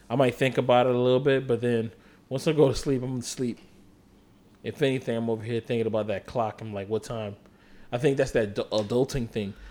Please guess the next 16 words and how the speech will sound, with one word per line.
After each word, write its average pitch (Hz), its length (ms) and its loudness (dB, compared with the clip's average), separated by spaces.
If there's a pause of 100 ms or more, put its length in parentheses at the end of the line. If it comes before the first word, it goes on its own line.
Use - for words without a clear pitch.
(180)
'Cause 117 140 -2
before 123 360 2
I 120 40 4
used 117 180 0
to 120 60 -6
have 117 180 0
so - 140 -6
much 117 260 -6
time 123 340 -2
to - 80 -14
just 107 280 -8
sleep 123 240 -2
and 107 120 -4
do 107 220 -4
stuff - 360 -6
like 117 160 2